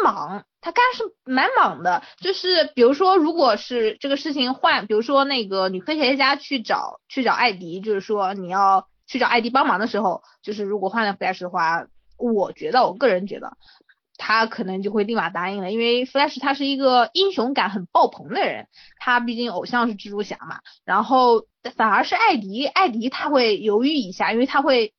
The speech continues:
艾迪这个人，他，漫画里的艾迪，其实我觉得他有一点性格有点缺陷，就是，而且他总觉得好像别人要害他，<laughs> 然后他可能就会，会犹豫说你是不是想留，呃，是不是想利用我啊什么之类的。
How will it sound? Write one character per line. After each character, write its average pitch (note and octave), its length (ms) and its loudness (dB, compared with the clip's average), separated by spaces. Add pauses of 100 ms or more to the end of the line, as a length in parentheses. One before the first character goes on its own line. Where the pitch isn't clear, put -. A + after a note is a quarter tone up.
(220)
艾 G4+ 140 4
迪 A3+ 160 -2
这 F#4 100 -2
个 E4+ 80 2
人， G3 320 0
他， D4+ 320 2 (400)
漫 G#4 180 4
画 A4 100 4
里 B3+ 100 0
的 G3+ 60 -2
艾 D#4+ 200 0
迪， A3 140 -8
其 - 80 -12
实 F4 100 -6
我 F4 160 0
觉 F3+ 80 -10
得 G#3+ 80 -4
他 G4 140 0
有 A3 200 0
一 C4+ 40 -2
点 G#3 220 0
性 F4 260 -6
格 G#3 80 2
有 A3 100 2
点 A3 180 -4
缺 C4 200 -4
陷， F4+ 280 -4
就 B3 140 -6
是， A3+ 240 -4 (140)
而 C#4 120 2
且 D#4+ 60 -4
他 G#4+ 160 -2
总 G3 240 -4
觉 F3 100 -6
得 B3 80 4
好 B3+ 100 -4
像 G#3+ 140 0
别 F#3+ 160 -2
人 A#3 140 -4
要 C4 80 2
害 F4+ 220 -2
他， - 100 -8 (400)
<laughs> - 480 -4
然 A#3+ 140 2
后 C4+ 180 6
他 C#4 280 -2
可 C4+ 120 0
能 A3 100 0
就 C4 100 -2
会， C4+ 120 6
会 C4+ 180 4
犹 F#3 160 0
豫 A#3 120 -2
说 B3 100 -2
你 G3+ 100 -2
是 B3 120 -8
不 B3 100 0
是 C4+ 60 4
想 F#3+ 240 -2
留， F3 240 -6
呃， A3 100 0
是 - 140 -8
不 B3 80 0
是 B3+ 40 -6
想 G#3 200 -4
利 B3+ 100 0
用 G#3 240 2
我 D#3+ 120 -6
啊 E3 180 -4
什 - 100 -18
么 E3 80 -14
之 F3+ 180 -8
类 D#3+ 160 -8
的。 C#3+ 100 -14